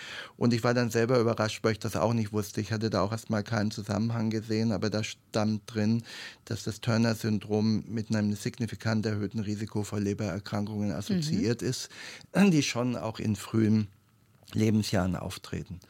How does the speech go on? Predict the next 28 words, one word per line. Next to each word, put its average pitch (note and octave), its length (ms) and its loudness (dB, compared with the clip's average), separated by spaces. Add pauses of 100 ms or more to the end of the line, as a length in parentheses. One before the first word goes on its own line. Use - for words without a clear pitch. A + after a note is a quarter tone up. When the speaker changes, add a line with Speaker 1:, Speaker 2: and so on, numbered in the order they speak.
Speaker 2:
Mhm. F3 320 -2
Speaker 1:
Also A2 200 2
mit G#2+ 200 4
dem G#2 140 4
Erwachsenenwerden. G2+ 1120 2 (300)
Und G#2+ 140 0
dass G#2+ 160 4
das G#2+ 200 0
aber G#2 280 2
nicht, A2 480 2
äh, G#2 180 0
da G#2 100 2
hatte G2+ 120 2
ich G2+ 80 2
auch A2 140 2
nochmal G2+ 300 2
di-, - 140 -10
dis-, - 300 -6
äh, G2+ 280 2 (180)
direkt G#2 360 0
danach G#2 380 2
gefragt, G#2+ 520 -2
dass G#2+ 160 -4
das - 200 -6
nicht A#2 240 -2
primär G#2 480 2
Autoimmunerkrankungen G#2 1300 0
sind. G#2 380 -2